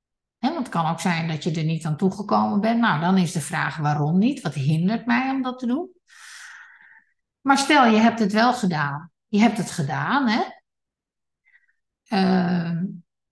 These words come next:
of misschien niet volledig. Ehm, maar dan is het dus belangrijk om te kijken, waarom heb ik het niet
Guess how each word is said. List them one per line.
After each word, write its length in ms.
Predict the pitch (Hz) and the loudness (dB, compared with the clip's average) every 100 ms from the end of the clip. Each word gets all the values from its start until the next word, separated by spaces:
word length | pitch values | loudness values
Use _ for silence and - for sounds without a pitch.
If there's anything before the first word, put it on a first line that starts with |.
| _ _ _ _ _ _ _ _ _ _ _ _ _ _ _ _ _ _ _ _ _ _ - - 226 | _ _ _ _ _ _ _ _ _ _ _ _ _ _ _ _ _ _ _ _ _ _ -20 -18 -16
of 400 | - 202 - - | -6 -4 -6 -2
misschien 320 | 196 - 185 | -2 0 0
niet 180 | 160 160 | -2 -4
volledig. 640 | - 156 165 233 285 - - _ _ | -8 -10 -8 -8 -10 -12 -20 _ _
Ehm, 800 | 190 175 170 170 170 170 165 175 170 - 247 262 269 - | -2 0 0 0 0 -2 -2 -6 -10 -16 -18 -18 -16 -6
maar 180 | 240 208 | 0 4
dan 180 | 226 277 | 6 6
is 140 | 247 | 6
het 120 | 220 | 6
dus 160 | 190 185 | 4 4
belangrijk 480 | 185 175 170 160 160 | 6 4 4 0 0
om 100 | 190 | 0
te 100 | 180 | 0
kijken, 440 | - 175 170 165 | -2 -2 -2 -2
waarom 300 | 175 175 170 | 0 2 2
heb 200 | 165 185 | 2 2
ik 80 | 170 | 0
het 140 | 175 | 0
niet 360 | 190 180 - - | 2 0 0 -18